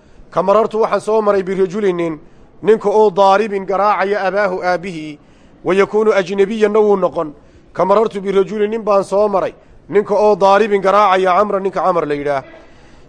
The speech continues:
Weli macmuuli sifati, sifada macmuulkeega waxaa u sugnaaday. Sifadii almushabbahati, lagu shabbahay ismiga faacil. Salaathatu axwaalin, saddex xaaladood ayaa macmuulkii u no-, u ahaaday. Macmuulku inuu marfuuc yahay,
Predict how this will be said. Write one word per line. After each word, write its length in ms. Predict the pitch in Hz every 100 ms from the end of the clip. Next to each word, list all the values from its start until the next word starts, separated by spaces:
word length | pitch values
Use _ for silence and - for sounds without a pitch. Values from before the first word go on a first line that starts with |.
| -
Weli 220 | 123 180
macmuuli 460 | 196 190 196 196 208
sifati, 420 | - 208 196 190
sifada 340 | 180 180 214 202
macmuulkeega 600 | 175 190 208 196 196 190
waxaa 220 | 202 185
u 60 | 214
sugnaaday. 560 | 214 190 175 147 117 - - - - -
Sifadii 440 | - 170 208 208
almushabbahati, 760 | 220 214 196 196 180 214 190 190
lagu 220 | 190 196
shabbahay 420 | - 185 180 202
ismiga 340 | 196 202 185 165
faacil. 420 | 170 147 123 113 - _ - -
Salaathatu 600 | - 190 214 170 185 196
axwaalin, 440 | 151 185 202 202
saddex 260 | 180 202 175
xaaladood 500 | 160 160 170 185 214
ayaa 200 | 190 190
macmuulkii 400 | 170 160 185 170
u 100 | 160
no-, 160 | 165 151
u 100 | 185
ahaaday. 420 | 147 131 135 131 127 - - - - 156
Macmuulku 460 | 160 180 214 208
inuu 120 | 208
marfuuc 380 | 196 180 202 202
yahay, 280 | 175 156 147